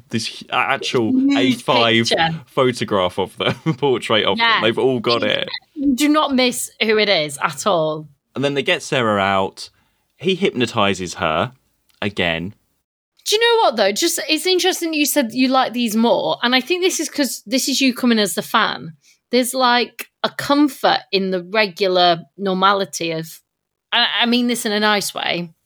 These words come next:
Speaker 2: I, I don't mean that as it might sound, but, like, the stories, when they're sort of the same, this sort of, like, the re-, "Okay, and she's something again. This is what this show is, and this is what it is." Whereas for me watching, I'm like,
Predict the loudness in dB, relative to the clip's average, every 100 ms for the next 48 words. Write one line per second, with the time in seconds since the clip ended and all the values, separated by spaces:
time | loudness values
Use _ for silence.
0 | _ -6 -6 -12 -14 -2 0 0 0 0
1 | 0 0 -4 -6 -6 _ -6 -2 -2 0
2 | 2 2 0 -4 -2 -2 -4 _ -6 -4
3 | -4 -2 2 2 4 2 0 -2 0 2
4 | 2 0 -2 -4 -4 -8 -14 -10 -6 0
5 | 0 -2 -4 -6 -6 -10 _ _ -2 0
6 | 0 -2 2 2 2 -4 -2 -2 -4 _
7 | _ -6 -2 -4 -2 -6 -8 -8 -6 -8
8 | -10 _ _ _ 0 2 2 2 0 0
9 | 4 4 6 6 4 0 -2 -2 0 2
10 | 2 2 2 2 -2 2 4 4 4 2
11 | 2 -2 -4 -4 -2 2 4 2 0